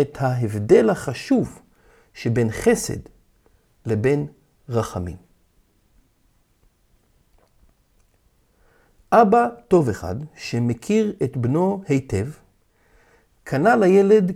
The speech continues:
כדורגל חדש ומקצועי ליום ההולדת שלו. הוא ידע שהילד אוהב כדורגל, ולכן הוא החליט להוציא קצת יותר כסף מהמינימום,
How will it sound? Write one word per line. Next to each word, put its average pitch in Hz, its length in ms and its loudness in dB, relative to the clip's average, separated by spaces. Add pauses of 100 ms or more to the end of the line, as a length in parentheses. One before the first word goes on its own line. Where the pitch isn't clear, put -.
כדורגל 175 760 2
חדש 170 720 0
ומקצועי 147 680 -2
ליום 156 280 2
ההולדת 113 420 -2
שלו. - 280 -14 (1400)
הוא 123 80 0
ידע 202 380 4
שהילד 180 480 2
אוהב 143 220 2
כדורגל, 120 600 -4 (720)
ולכן 127 440 2
הוא 196 140 4
החליט 220 380 -2
להוציא 180 440 0
קצת 233 360 0
יותר 202 320 2
כסף 190 480 0
מהמינימום, 120 840 0